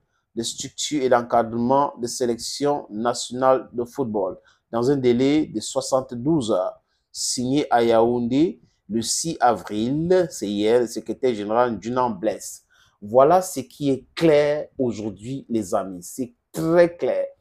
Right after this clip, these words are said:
La confrontation est claire. La, la non-acceptation de cette forfaiture, selon les dits de la fecafoot, ne va pas, euh, est actée. Et le fecafoot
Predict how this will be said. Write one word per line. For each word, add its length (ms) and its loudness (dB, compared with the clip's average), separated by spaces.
La 320 -2
confrontation 1300 2
est 300 -4
claire. 400 0
La, 360 8
la 200 8
non-acceptation 1080 4
de 60 2
cette 220 0
forfaiture, 680 -2
selon 640 2
les 160 0
dits 180 -8
de 80 0
la 120 2
fecafoot, 520 -4
ne 60 -6
va 280 -4
pas, 280 2
euh, 280 0
est 260 10
actée. 500 0
Et 320 -4
le 80 -2
fecafoot 560 -4